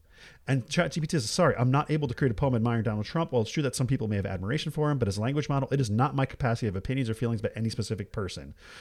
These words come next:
Um, furthermore, opinions are quite diverse and would be inappropriate for me to generate content that glorifies any individual." Then he exactly right after says, "Create a poem admiring Joe Biden." Then it writes an entire fucking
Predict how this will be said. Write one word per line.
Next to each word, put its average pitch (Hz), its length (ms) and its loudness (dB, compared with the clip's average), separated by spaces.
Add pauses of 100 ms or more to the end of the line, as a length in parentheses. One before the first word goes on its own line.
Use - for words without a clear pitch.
(160)
Um, 104 300 0
furthermore, 151 460 2
opinions 131 340 0
are 117 260 2
quite 117 220 2
diverse 113 280 2
and 110 60 0
would 101 100 0
be - 40 -2
inappropriate 123 420 2
for - 20 2
me 110 60 2
to 101 60 -2
generate 110 340 -2
content 104 400 -2
that 98 80 -2
glorifies 113 420 2
any 110 200 2
individual." 90 560 -2 (440)
Then 151 380 2 (460)
he 151 100 0
exactly 135 500 2
right 135 140 6
after 143 220 0
says, 113 120 -2
"Create 226 240 2
a 226 40 2
poem 143 240 4
admiring 107 420 0
Joe 151 160 4
Biden." 131 380 2 (600)
Then 254 300 2
it 180 100 -6
writes 196 280 2
an 202 40 0
entire 185 540 -2
fucking 165 400 -2